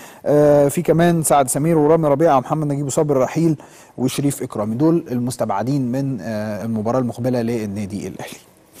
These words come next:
آه، خليني اقول لكم التشكيله المتوقعه. تشكيله الاهلي المتوقعه هيبقى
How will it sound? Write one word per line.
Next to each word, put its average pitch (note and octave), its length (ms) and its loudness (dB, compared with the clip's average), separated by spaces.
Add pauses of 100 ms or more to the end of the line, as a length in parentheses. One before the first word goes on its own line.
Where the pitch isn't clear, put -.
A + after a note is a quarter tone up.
(840)
آه، C3 380 4 (440)
خليني D#3 260 0
اقول F#3+ 120 2
لكم F#3+ 180 0
التشكيله F#3+ 400 2
المتوقعه. C#3 640 0
تشكيله D3+ 400 -4
الاهلي D#3 280 2
المتوقعه C#3+ 640 2
هيبقى C3 280 -2